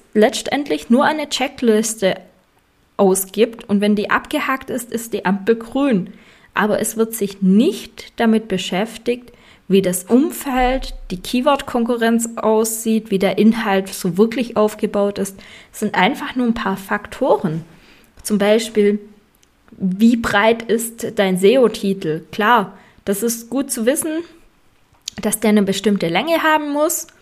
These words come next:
Aber wenn du das einmal intus hast, dann achtest du automatisch darauf.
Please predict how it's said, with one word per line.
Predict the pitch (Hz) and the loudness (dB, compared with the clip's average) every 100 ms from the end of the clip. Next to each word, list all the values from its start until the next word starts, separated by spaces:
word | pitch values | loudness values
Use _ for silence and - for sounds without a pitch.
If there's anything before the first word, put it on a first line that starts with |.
| - - _ _ _ - | -20 -20 _ _ _ -8
Aber | 185 220 226 | -2 2 4
wenn | 214 214 | 6 4
du | 202 | 2
das | 196 - | -2 -4
einmal | 180 185 - | -2 -2 -2
intus | 220 330 - 240 - - | -2 -4 -4 -6 -4 -4
hast, | 180 - | -6 -4
dann | 180 | -4
achtest | - 220 - 226 - | -2 -4 -4 -6 -4
du | - | -4
automatisch | 180 190 185 220 - - | -2 0 0 -2 -4 -8
darauf. | 180 175 156 - - | -8 -6 -6 -6 -10